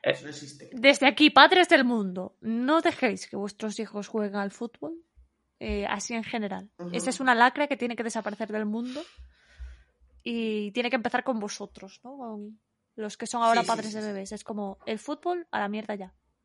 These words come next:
Speaker 3: Estamos
Speaker 1: Totalmente.
Speaker 3: hartos. No queremos saber nada más.
Speaker 1: No, no, no. Fútbol siempre,
Speaker 2: Basta de
Speaker 1: siempre y cuando que no te creas que tu hijo va a ser, no sé, alguien en el fútbol. Porque no, tu hijo no va a llegar a la al fútbol. De cien mil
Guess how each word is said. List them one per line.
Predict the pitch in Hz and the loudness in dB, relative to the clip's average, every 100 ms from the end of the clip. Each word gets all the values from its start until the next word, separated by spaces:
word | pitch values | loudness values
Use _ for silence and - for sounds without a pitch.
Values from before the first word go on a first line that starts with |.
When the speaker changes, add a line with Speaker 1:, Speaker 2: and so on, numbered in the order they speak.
| _ - | _ -12
Speaker 3:
Estamos | 208 254 254 | -2 -2 0
Speaker 1:
Totalmente. | 220 196 - - | -4 -6 -8 -12
Speaker 3:
hartos. | - - | -18 -12
No | 226 226 | -8 -6
queremos | 220 220 | -6 -8
saber | 214 196 | -10 -10
nada | 190 | -12
más. | 190 196 - _ _ _ _ _ - | -14 -18 -20 _ _ _ _ _ -16
Speaker 1:
No, | |
no, | - 92 82 | -16 -16 -18
no. | - - _ - | -18 -20 _ -10
Fútbol | 107 123 120 | 6 10 10
siempre, | - 135 127 147 156 175 | 10 8 10 10 12 12
Speaker 2:
Basta | - - - | 6 -6 -4
de | - | 6
Speaker 1:
siempre | 123 131 | 10 12
y | |
cuando | 127 127 139 | 12 12 10
que | |
no | 120 | 8
te | 117 | 6
creas | 117 127 | 8 8
que | 127 | 8
tu | 123 | 4
hijo | 117 131 | 8 10
va | |
a | 123 | 10
ser, | 127 139 139 - _ _ _ _ _ | 10 8 6 -12 _ _ _ _ _
no | 110 | _
sé, | - 196 _ _ _ _ _ _ | -16 -16 _ _ _ _ _ _
alguien | 120 123 117 120 | 10 10 10 6
en | 113 | 6
el | |
fútbol. | 95 110 107 101 - | 0 -4 -4 -6 -4
Porque | - 110 104 | 2 2 8
no, | 110 107 - _ | 8 8 -4 _
tu | 120 | -2
hijo | 113 - 131 - - _ _ 131 | 0 8 8 6 -4 _ _ 8
no | 131 | 12
va | 135 | 12
a | |
llegar | 135 123 | 12 12
a | 123 | 12
la | 117 | 12
al | 113 | 10
fútbol. | 110 113 101 104 104 _ - - - - - - - _ - 127 | 4 -4 -2 -6 -6 _ -20 -20 -20 -18 -12 -14 -14 _ 2 8
De | 139 | 8
cien | 151 135 131 139 | 12 10 10 10
mil | 160 170 - | 10 10 4